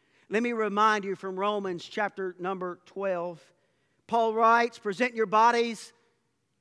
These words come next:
a living," come on, church. "Present your bodies a," what are the next two words? "Living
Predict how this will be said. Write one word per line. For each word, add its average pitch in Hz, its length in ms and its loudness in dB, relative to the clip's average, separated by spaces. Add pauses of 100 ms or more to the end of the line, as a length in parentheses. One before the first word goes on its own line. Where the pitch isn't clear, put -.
(840)
a 180 100 2
living," 226 680 2 (1500)
come 180 120 -6
on, 220 160 -2
church. 190 500 -6 (1700)
"Present 262 580 2 (100)
your 262 340 4
bodies 269 840 6 (120)
a," 240 200 6
what 247 160 4
are 277 60 4
the 269 80 -2
next 269 200 0
two 294 120 -2
words? 294 500 2 (1600)
"Living 302 920 4